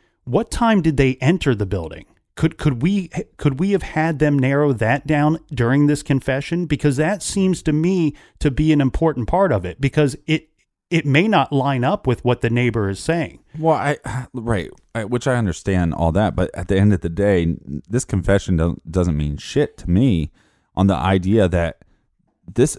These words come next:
Speaker 2: all this information was force-fed to him. And if you don't believe that, uh, w-, one of the things is when they're talking about, "Oh, well, then, then I put a gun to this girl's head," right?
Speaker 1: Mm-hmm.
Speaker 2: And, uh, then the detective goes behind,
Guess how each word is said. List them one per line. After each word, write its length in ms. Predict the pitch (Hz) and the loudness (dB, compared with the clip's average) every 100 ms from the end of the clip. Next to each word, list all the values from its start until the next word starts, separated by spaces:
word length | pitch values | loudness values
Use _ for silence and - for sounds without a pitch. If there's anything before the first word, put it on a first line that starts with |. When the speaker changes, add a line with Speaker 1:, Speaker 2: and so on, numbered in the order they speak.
| - | -2
Speaker 2:
all 160 | 110 180 | 2 4
this 220 | 165 147 | 2 0
information 580 | 151 - 127 156 - 101 | 0 0 0 0 2 0
was 140 | 85 | 0
force-fed 640 | - 127 143 - 143 156 - | 0 2 2 2 -2 -2 -2
to 140 | 85 | -6
him. 180 | 67 - _ _ _ _ _ _ | -4 -8 _ _ _ _ _ _
And 160 | 110 107 | 0 2
if 120 | 101 | 2
you 60 | 117 | 2
don't 260 | 156 180 | 2 0
believe 380 | 92 101 190 135 | 0 0 0 -2
that, 280 | 85 78 - - _ _ _ | -2 -4 -8 -16 _ _ _
uh, 120 | 95 92 | -2 -2
w-, 300 | 87 73 - _ _ | -2 -8 -12 _ _
one 240 | 104 131 | 0 2
of 140 | 180 92 | 2 -2
the 80 | |
things 320 | 85 104 104 98 | -2 0 0 0
is 120 | 98 | 0
when 160 | 101 | 2
they're 120 | 98 90 | 2 2
talking 320 | 107 104 95 | 0 0 0
about, 220 | 90 85 | 0 -2
"Oh, 180 | - 110 | 0 2
well, 160 | 85 85 | 2 2
then, 260 | 90 87 - | 2 0 -4
then 320 | 87 104 120 | -4 0 0
I 100 | 90 | 0
put 200 | - 98 | 0 0
a 40 | |
gun 380 | 85 95 147 185 | 0 2 4 4
to 140 | - - | 0 -4
this 160 | 87 | -6
girl's 320 | - 71 57 | -4 -8 -8
head," 260 | - 69 - | -10 -12 -10
right? 220 | 65 85 - | -6 -6 -4
Speaker 1:
Mm-hmm. 300 | 117 95 87 - _ - | -6 -6 -10 -14 _ -2
Speaker 2:
And, 240 | 101 95 | 2 2
uh, 220 | 90 85 76 | 2 0 0
then 180 | 95 | 2
the 80 | 95 | 2
detective 680 | 78 80 - 151 - 90 76 | 0 -10 -2 -2 0 -4 -2
goes 300 | - 90 101 | 2 2 4
behind, 640 | 98 85 82 104 95 90 | 2 0 0 2 2 2